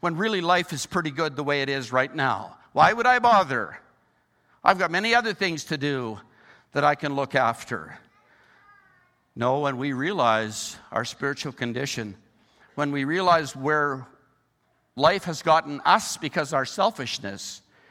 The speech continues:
when we realize God's plan for us and we start to mourn that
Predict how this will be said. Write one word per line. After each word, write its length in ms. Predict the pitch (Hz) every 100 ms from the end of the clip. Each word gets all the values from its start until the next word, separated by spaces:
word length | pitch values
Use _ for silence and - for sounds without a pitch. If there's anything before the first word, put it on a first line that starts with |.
| _ _ _ _
when 160 | 135 143
we 60 | 139
realize 500 | 165 214 214 202 151
God's 300 | 170 151 -
plan 380 | 160 175 214
for 220 | 233 160 120
us 400 | 107 - - - _ _ _ _ _ _ _ _ _ _ _ _ _ _ _ _ _ _ _ _ -
and 200 | 123 120
we 120 | 123
start 380 | - 131 131 -
to 100 | 120
mourn 400 | 127 139 135 95
that 380 | 92 92 -